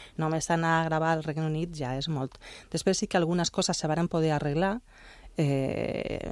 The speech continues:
en, en postproducció, i no va fer fa-, no va fer falta rodar-lo tot una altra vegada,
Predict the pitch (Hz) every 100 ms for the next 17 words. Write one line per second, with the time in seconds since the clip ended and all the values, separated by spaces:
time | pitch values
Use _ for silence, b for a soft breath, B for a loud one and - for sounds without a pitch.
0 | - - 135 156 143 143 - 139 135 -
1 | 175 214 185 147 135 156 147 - 151 139
2 | 135 147 - 143 160 - - 147 139 131
3 | 147 - 147 147 143 131 135 143 170 185